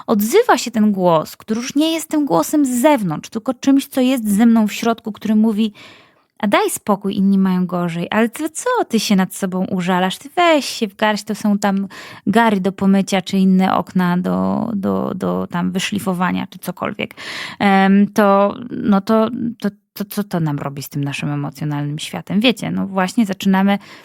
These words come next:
sami unieważniać nasze osobiste doświadczenia już bez tych bodźców z zewnątrz. Ale jest jeszcze takie unieważnianie w interakcjach społecznych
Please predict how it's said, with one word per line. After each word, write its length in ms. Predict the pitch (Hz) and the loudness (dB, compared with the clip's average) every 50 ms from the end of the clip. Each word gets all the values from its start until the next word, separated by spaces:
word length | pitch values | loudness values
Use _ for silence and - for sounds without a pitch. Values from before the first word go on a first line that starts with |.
| - - _ _ _ _ _ | -20 -20 _ _ _ _ _
sami 720 | - - - - 190 170 160 156 160 170 202 247 311 - _ _ _ _ _ - | -12 -6 -4 0 0 0 2 2 2 2 2 2 0 -2 _ _ _ _ _ -2
unieważniać 1000 | 180 185 185 180 175 185 202 220 220 233 214 208 185 160 175 220 233 - - - _ - | 0 2 2 2 0 0 2 2 4 4 6 4 4 4 4 0 -2 -6 -12 -18 _ -2
nasze 420 | 175 185 196 214 214 - - - - | 0 2 2 2 2 0 -2 -2 -2
osobiste 520 | 196 - - 190 175 202 202 - - 196 | -2 -4 -4 -4 -4 -4 -4 -2 -2 -2
doświadczenia 800 | 185 196 - - - 185 - - - 170 160 156 170 196 220 - - | -2 -2 -4 -2 -4 -4 -6 -4 -2 -2 0 2 2 2 2 0 0
już 220 | 208 202 190 175 175 | 0 0 0 0 0
bez 280 | 170 220 233 233 - | 0 0 0 0 0
tych 140 | - 247 196 | -2 -2 -2
bodźców 680 | 175 180 196 190 - - - - 190 180 - - - _ _ - | 0 0 0 0 -2 -6 -6 -4 -4 -4 -4 -6 -14 _ _ -10
z 100 | 202 170 | -6 -2
zewnątrz. 760 | 180 180 165 165 170 151 139 - - - - - - - - _ _ _ _ _ _ _ _ _ _ _ _ _ _ _ - - | -2 0 0 0 0 0 -2 -4 -10 -14 -16 -14 -14 -16 -16 _ _ _ _ _ _ _ _ _ _ _ _ _ _ _ -2 2
Ale 160 | 208 208 226 | 4 4 4
jest 220 | 277 311 - - | 4 2 0 0
jeszcze 380 | - 285 - - - 247 233 233 - - - - - - - - - - - - _ _ _ _ _ - | 0 0 0 2 2 2 2 2 0 -4 -16 -18 -16 -16 -16 -18 -20 -20 -20 -20 _ _ _ _ _ -2
takie 240 | 247 233 233 254 - - _ _ - | -2 -2 0 -2 -6 -6 _ _ 2
unieważnianie 840 | 233 233 233 240 226 233 233 214 220 226 262 302 339 349 330 302 277 | 4 6 6 6 6 4 2 2 2 4 4 4 2 2 2 0 0
w 40 | - _ _ _ _ - | -2 _ _ _ _ 2
interakcjach 600 | 247 247 240 240 240 233 240 240 - - 202 - | 4 4 4 4 2 2 0 -2 -4 -6 -6 -6
społecznych 680 | - - - 175 160 147 131 - - - 113 - - | -6 -6 -2 0 0 0 0 -2 -6 -8 -10 -10 -12